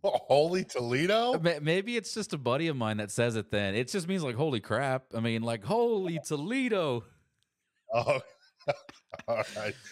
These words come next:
Speaker 1: That was, like, a movie quote or something.
Speaker 2: No, may-, maybe it's just a buddy of mine who's an idiot that, that came up with that. I, I just always thought it was a thing, but it just means, like, "Holy crap." It's like a, I guess a kid's version of saying "holy crap" or whatever. But, uh, uh,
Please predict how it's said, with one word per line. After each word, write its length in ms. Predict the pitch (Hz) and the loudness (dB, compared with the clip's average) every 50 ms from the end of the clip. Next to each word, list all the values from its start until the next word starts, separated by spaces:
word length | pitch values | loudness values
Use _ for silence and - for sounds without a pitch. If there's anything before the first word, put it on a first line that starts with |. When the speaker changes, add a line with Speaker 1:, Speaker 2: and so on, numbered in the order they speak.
| - - - | -14 -4 0
Speaker 1:
That 100 | 165 151 | 2 2
was, 100 | 147 143 131 | 2 2 0
like, 180 | 139 127 123 117 | -2 -2 0 0
a 40 | 117 | 2
movie 320 | 117 117 131 135 135 123 | 4 4 4 4 2 0
quote 320 | - - 120 110 104 104 | -2 0 2 2 2 2
or 100 | 107 107 | 0 0
something. 400 | 104 - 113 107 101 107 104 104 - _ _ 101 | -2 -2 -2 -2 -2 -4 -12 -16 -18 _ _ -6
Speaker 2:
No, 500 | 107 110 117 120 120 123 123 120 120 117 | -2 0 2 2 2 2 2 0 0 -2
may-, 300 | 113 120 127 139 147 147 135 | -4 -4 -2 -2 -2 -2 0
maybe 260 | 147 160 175 165 160 | 0 0 0 0 -2
it's 120 | 143 - | -2 -2
just 160 | - 120 - 113 | -4 -6 -4 -4
a 40 | |
buddy 260 | 98 90 104 107 107 107 | -2 0 0 0 0 0
of 80 | 101 | 0
mine 240 | 101 101 101 101 98 | 0 0 0 0 -2
who's 160 | 104 101 92 92 | -2 -2 -4 -4
an 200 | 92 90 80 - _ - | -4 -6 -8 -8 _ -4
idiot 420 | 107 104 98 98 98 98 98 - | -2 -2 0 0 0 -2 -2 -2
that, 360 | - 92 90 90 85 - - 98 | -2 -2 -2 -2 -4 -6 -6 -4
that 240 | 95 90 90 - | -4 -4 -4 -4
came 180 | - 104 98 98 | -4 -4 -2 -2
up 140 | 92 90 - | -2 -4 -4
with 140 | 101 - - | -6 -4 -2
that. 200 | 92 90 92 85 | -2 0 0 0
I, 160 | 101 110 113 - | 0 0 0 0
I 80 | 127 | 0
just 200 | 139 143 131 - | 0 -2 -2 -2
always 220 | 127 120 117 113 - | -2 0 -2 -2 -2
thought 160 | 127 113 110 | 0 0 0
it 40 | 107 | 0
was 80 | 98 90 | -2 -2
a 60 | 85 | -4
thing, 220 | - 110 110 110 92 | -2 -2 -2 0 0
but 80 | 98 110 | -2 -2
it 20 | |
just 160 | 117 117 - | -2 -4 -2
means, 180 | 120 107 101 90 | -2 -2 0 0
like, 160 | 90 90 87 | -2 -4 -2
"Holy 280 | 101 95 95 87 82 - | -2 -2 -2 -2 -4 -6
crap." 360 | - 95 90 90 87 85 - | -4 -2 0 0 0 -2 -4
It's 220 | 90 - - - | -8 -10 -6 -4
like 220 | 98 92 87 - 87 | -2 -2 -2 -2 -2
a, 240 | 82 80 78 73 71 | -2 -2 -2 -2 -4
I 40 | 90 | -2
guess 180 | 101 107 - | -4 -4 -4
a 60 | - | -4
kid's 260 | - - 110 101 92 92 | -6 -4 -4 -4 -4 -2
version 340 | 90 98 98 98 92 101 | -2 0 0 -2 -2 -4
of 100 | 95 87 | -6 -6
saying 220 | - - 95 92 92 | -4 -4 -4 -4 -4
"holy 240 | 90 92 92 92 87 | -4 -4 -4 -4 -4
crap" 380 | - - 92 92 92 92 - | -4 -2 -2 -2 -2 -2 -4
or 60 | 98 | -4
whatever. 360 | 92 95 95 95 92 101 101 92 | -4 -4 -2 -4 -2 -4 -6 -4
But, 240 | 82 87 87 87 | -4 -4 -2 -2
uh, 160 | 87 85 85 82 - _ _ _ _ _ _ _ _ _ _ _ - | -2 -2 -2 -4 -6 _ _ _ _ _ _ _ _ _ _ _ -2
uh, 260 | 113 113 110 104 | 0 0 2 0